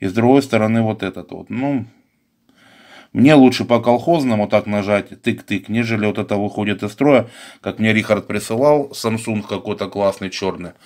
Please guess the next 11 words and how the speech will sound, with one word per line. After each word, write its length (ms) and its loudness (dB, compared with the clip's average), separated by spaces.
А 100 2
у 20 4
него 200 6
вот 140 6
эта 140 0
фишка 380 -2
не 160 -2
работает. 540 -4
И 40 -8
чтобы 300 -6
войти, 500 -2